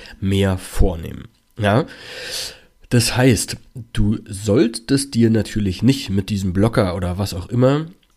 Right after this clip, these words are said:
ja noch mehr, in Anführungsstrichen, Aufgaben auferlegen. Also das ist schon mal ganz, ganz wichtig, dass diese Zeit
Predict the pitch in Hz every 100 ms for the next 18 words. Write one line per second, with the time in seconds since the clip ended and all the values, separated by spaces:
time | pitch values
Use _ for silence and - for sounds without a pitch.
0 | - 117 98 101 - 113 151 - - 101
1 | 98 101 113 120 104 104 110 110 - 104
2 | - - 104 117 - 87 87 92 92 -
3 | 85 80 82 80 104 95 117 123 - 123
4 | 117 110 123 135 135 127 - 131 - 139
5 | 110 - 107 95 92 - - 113 110 139
6 | 185 -